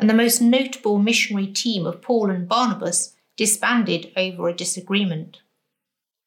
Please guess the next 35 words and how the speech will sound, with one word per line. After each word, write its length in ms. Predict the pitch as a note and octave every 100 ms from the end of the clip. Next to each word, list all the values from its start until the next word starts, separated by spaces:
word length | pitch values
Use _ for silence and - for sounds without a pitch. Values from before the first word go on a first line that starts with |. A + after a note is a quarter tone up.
| -
However, 640 | - D4+ E4 D#4+ F3+ G#3 -
what 200 | C#4 A#3+
we 120 | C#4
learn 480 | B3 F3+ E3 F#3+ G#3 -
is 140 | G3+
that 160 | - -
God 220 | A#3+ A#3
speaks 400 | - D4 - -
to 120 | F3
us 240 | F3+ -
through 200 | - G#3+
the 140 | G#3 F#3
emerging 520 | F#3+ G#3+ G#3+ G3 G3+
church, 680 | - G3+ D3 C#3 - - _ _ _
even 320 | B3+ B3+ A#3 F#3
though 180 | F3
that 300 | F3 G#3 -
church 420 | - F#3 F3 - F3
is 80 |
not 340 | F#3 F3+ - -
yet 260 | E3+ - -
perfect. 640 | F#3 F3 - - - - _ _ _ _ _ _ _ _ _ _
But 180 | A#3 -
through 280 | - E4+ D#4
Luke, 420 | G3 F3 G3 - _ _ _
perhaps 380 | G3 - - -
God 280 | - B3 B3
is 100 | G3
telling 360 | - C4 F3
us 360 | E3+ F3+ - - _ _ -
that 140 | -
the 80 | G3
church's 560 | - C4 B3 - A3
essential 520 | F#3 - D4+ B3+ - G#3+
purpose 760 | - A3 A3 F3+ F3 -